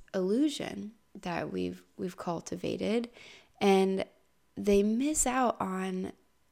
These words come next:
the ability to really actually assess things from a truly compassionate place. Looking at, for example, our relationship dynamics with our own parents, this, this comes up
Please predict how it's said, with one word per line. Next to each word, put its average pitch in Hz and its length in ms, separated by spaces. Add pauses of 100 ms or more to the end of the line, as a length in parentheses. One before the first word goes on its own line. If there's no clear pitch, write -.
(320)
the 214 240
ability 190 640
to 180 460 (100)
really 214 680 (100)
actually 180 920 (920)
assess 220 480
things 190 320
from 185 280
a 185 60
truly 196 340
compassionate 185 580
place. - 440 (1200)
Looking 208 360
at, 185 160
for 190 140
example, 175 800
our 180 400
relationship 185 640
dynamics 180 520
with 175 140
our 180 120
own 175 180
parents, 175 840
this, - 280
this - 140
comes 208 320
up - 320